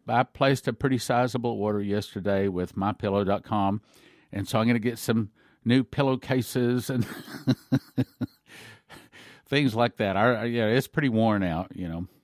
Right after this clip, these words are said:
So we live on fumes around here, so I, I could, I could find something that I needed to order from him. Now, the point, the point is, as I listen to this frank speech dot com, as I listen to all these guests that Mike has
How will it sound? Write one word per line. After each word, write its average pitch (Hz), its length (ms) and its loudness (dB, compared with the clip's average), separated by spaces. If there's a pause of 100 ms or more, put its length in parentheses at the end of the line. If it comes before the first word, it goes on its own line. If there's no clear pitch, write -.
So 92 240 -4
we 104 260 -2
live 110 200 2
on 101 180 0
fumes 113 500 0
around 95 340 -2
here, 92 300 -4
so 87 380 -6 (100)
I, 110 340 -4
I 120 40 -2
could, 113 340 -4
I 117 140 0
could 107 200 -6
find 95 300 -2
something 90 440 -6 (540)
that 110 200 0
I 101 80 0
needed 92 320 0
to 90 60 -2
order 87 280 -2
from 73 240 -10
him. 101 220 -16
Now, 120 300 0 (1000)
the 185 80 4
point, 185 380 6 (800)
the 131 100 0
point 226 480 2 (100)
is, 110 640 -4 (920)
as 113 160 -8
I 156 140 0
listen 190 520 2
to 151 140 0
this 131 280 0
frank - 440 -4
speech - 540 -6
dot 113 240 -2
com, 85 380 -6
as 113 120 -4
I 147 140 0
listen 170 460 0
to 143 120 2
all 139 140 2
these 139 260 -2
guests 110 540 -2
that 113 220 0
Mike 113 320 -4
has 113 320 -4